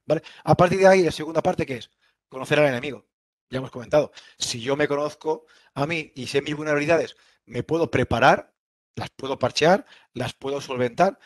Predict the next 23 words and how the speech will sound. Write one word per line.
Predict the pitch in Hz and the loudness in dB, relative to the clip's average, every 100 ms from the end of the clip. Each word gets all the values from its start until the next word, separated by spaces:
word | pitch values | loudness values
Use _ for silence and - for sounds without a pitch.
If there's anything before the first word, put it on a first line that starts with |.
| - | -14
y | 190 | -6
si | 208 233 | -6 -4
no, | 247 277 | -6 -8
como | 156 160 | -4 2
mínimo | 190 214 190 | 2 2 -2
las | 143 | -2
po-, | - 135 135 135 | -4 -8 -8 -6
me | 135 | -6
podré | 135 160 208 | -2 2 2
preparar. | 170 156 131 113 104 - - | 0 -2 -4 -6 -10 -18 -6
Tendré | - 139 185 | -4 0 -2
un | - | 2
plan | 170 147 | 0 2
de | 143 | -6
contingencia | 143 123 127 113 123 117 - 104 - - | -8 -12 -14 -8 -8 -10 -14 -16 -16 -12
en | 139 139 | -6 -6
el | 127 | -2
caso | 139 131 | -4 -4
que | 120 | -12
suceda, | 120 120 98 | -12 -10 -12
porque | 98 104 | -16 -18
puede | 113 | -8
haber, | 113 139 | 0 0